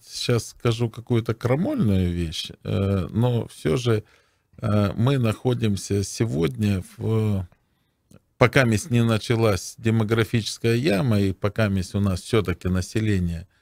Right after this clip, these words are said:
в трудоспособном возрасте достаточно для,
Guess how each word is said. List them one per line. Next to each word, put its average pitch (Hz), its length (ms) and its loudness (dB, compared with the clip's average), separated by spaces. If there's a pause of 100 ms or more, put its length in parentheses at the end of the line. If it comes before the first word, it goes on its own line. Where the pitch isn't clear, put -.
(220)
в - 40 -8
трудоспособном 98 960 0
возрасте 92 480 -2
достаточно 92 880 -2
для, 92 420 -4